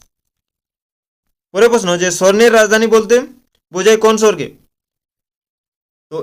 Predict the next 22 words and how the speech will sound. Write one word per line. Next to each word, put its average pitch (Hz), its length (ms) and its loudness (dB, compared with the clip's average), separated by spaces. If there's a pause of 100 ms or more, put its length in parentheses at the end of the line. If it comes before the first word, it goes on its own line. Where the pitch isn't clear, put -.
(100)
এই 220 100 2
প্রশ্নের 226 300 -2
সঠিক 196 220 0
অ্যান্সার 226 240 0
হচ্ছে 180 180 4
অপশন 214 300 -2
বি, 165 80 -4 (1600)
জোহানেসবার্গ। 185 680 2 (760)
স্বর্ণের 202 340 0
রাজধানী 214 320 0 (760)
বলতে 180 260 -2
বোঝায় 214 260 2
জোহানেসবার্গকে। 190 560 -2 (2250)
পরের 202 220 2
প্রশ্ন 208 160 0 (100)
যে 185 60 -2 (100)
পঞ্চাশ 196 420 0
টাকা 226 140 2 (100)
নোটের 202 260 2
পিছনে 220 220 0 (120)
কিসের 214 320 0
ছবি 220 140 0